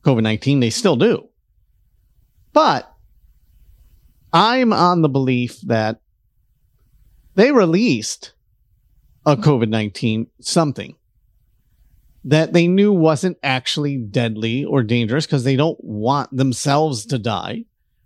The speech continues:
But they wanted something released to scaremonger people. And so it doesn't really matter. Either way, it's scaremongering.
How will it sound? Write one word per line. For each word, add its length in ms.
But 80
they 80
wanted 400
something 480
released 460
to 60
scaremonger 840
people. 560
And 180
so 500
it 80
doesn't 280
really 200
matter. 400
Either 300
way, 420
it's 320
scaremongering. 840